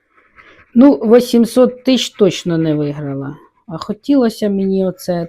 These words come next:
Та мені не надо вісімсот тисяч, я хочу новий телефон. Мені надо сімнадцять тисяч. Ні, я там бачила за тридцять тисяч, ну, то дуже для мене дорого, ну, хоча б за сімнадцять щось собі купити.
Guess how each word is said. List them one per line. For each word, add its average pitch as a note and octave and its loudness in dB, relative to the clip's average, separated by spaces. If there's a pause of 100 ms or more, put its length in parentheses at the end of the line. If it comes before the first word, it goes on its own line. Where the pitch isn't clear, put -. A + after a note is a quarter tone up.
Та D4 -4
мені F4 4
не F#4 6
надо D4+ 4
вісімсот F3+ -2
тисяч, E3 -4
я A3 -4
хочу A#3 -4
новий G3 0
телефон. F3+ -4
Мені G3 -2
надо F3+ -4 (840)
сімнадцять D#3 -4 (100)
тисяч. - -20 (400)
Ні, G3+ -2
я E3 0
там F#3 -4
бачила F3 -2
за F3 0
тридцять F3 -4
тисяч, C#3+ -10
ну, E3+ -10
то F3 -10
дуже F3 -6
для F3 -4
мене F3 -4
дорого, D#3+ -4
ну, D#3 -12
хоча D3+ -16
б D#3 -10
за D3+ -14
сімнадцять C#3 -16
щось - -20
собі D3+ -20
купити. - -20